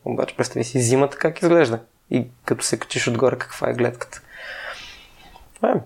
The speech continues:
Няма как. Просто за да постигнем понякога неща, които, м, искаме, които ни харесват и които ни зареждат, малко или много това е обвързано и с доза дискомфорт.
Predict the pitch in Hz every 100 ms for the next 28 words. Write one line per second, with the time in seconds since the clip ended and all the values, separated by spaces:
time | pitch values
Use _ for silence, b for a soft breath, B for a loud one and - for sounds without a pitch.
0 | _ _ _ _ 139 151 165 139 - _
1 | - 147 - 147 127 127 123 131 - 143
2 | 147 143 135 131 131 123 120 117 - -
3 | _ _ _ _ _ _ _ _ - 131
4 | 120 127 123 131 131 131 131 113 B B
5 | B B - 127 127 123 - 123 - 127
6 | 123 123 123 - - 131 - 127 123 123
7 | 127 123 - 120 127 131 120 113 120 131
8 | 131 139 - 143 139 135 135 127 127 123
9 | 123 123 120 123 120 117 120 123 - -
10 | 120 113 131 123 127 123 120 120 117 117
11 | 113 107 110 - 117 - 120 - -